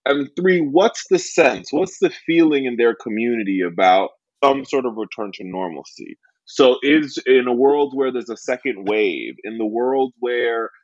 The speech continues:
you know, they're go-, they're used to going to this store or that store to get goods and services, and those stores are no longer available, all of those will impact how folks will show up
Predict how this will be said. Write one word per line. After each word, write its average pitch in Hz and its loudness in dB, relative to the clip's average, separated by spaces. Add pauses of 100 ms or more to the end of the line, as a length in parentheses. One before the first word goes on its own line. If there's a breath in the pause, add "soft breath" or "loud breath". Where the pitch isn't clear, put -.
(140)
you 113 -4
know, 113 -4
they're 110 0
go-, 120 2
they're 117 0
used 123 -2
to 123 -4
going 117 0
to 110 -2
this 113 -2
store 113 2
or 107 -4
that 113 4
store 110 -4
to 107 -4
get 101 -6
goods 110 -2
and 104 -10
services, 107 0
and 98 -8
those 101 -2
stores 110 -2
are 104 -8
no 101 -4
longer 101 0
available, 90 0 (360 loud breath)
all 220 6
of 196 -2
those 175 0
will 135 -4
impact 117 -6 (160)
how 113 0
folks 113 -8
will 104 -14
show - -8
up 95 -10